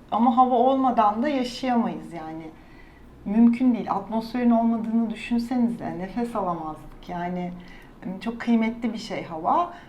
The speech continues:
Ama hava civa deriz mesela ya da havadan sudan deriz. E, böyle o günlük rutin akışlarımız içinde, hatta deyimlerimize bile yerleşmiş işte, e, havaya böyle bir hak ettiği değeri vermeme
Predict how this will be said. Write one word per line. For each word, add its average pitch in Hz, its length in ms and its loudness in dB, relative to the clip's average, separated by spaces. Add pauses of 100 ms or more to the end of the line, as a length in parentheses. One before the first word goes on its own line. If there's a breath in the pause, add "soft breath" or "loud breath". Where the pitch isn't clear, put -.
(140 loud breath)
Ama 269 380 4
hava 247 260 6
civa 247 320 2
deriz 170 300 -4
mesela 156 480 -8
ya 190 100 -4
da 208 140 -2
havadan 220 400 2
sudan 208 460 0
deriz. 165 260 -12 (640 loud breath)
E, 185 120 -6
böyle 196 120 0
o 214 240 -2
günlük 240 420 6 (320)
rutin 226 280 -2
akışlarımız 233 760 0
içinde, 214 640 -4 (360 loud breath)
hatta 220 600 4
deyimlerimize 226 680 2
bile 196 140 -4
yerleşmiş 190 760 0
işte, 311 500 -4 (360 loud breath)
e, 196 140 -4
havaya 220 460 0
böyle 226 280 0
bir 233 140 0
hak 214 300 -8
ettiği 247 440 -2
değeri 226 360 -2
vermeme 214 540 6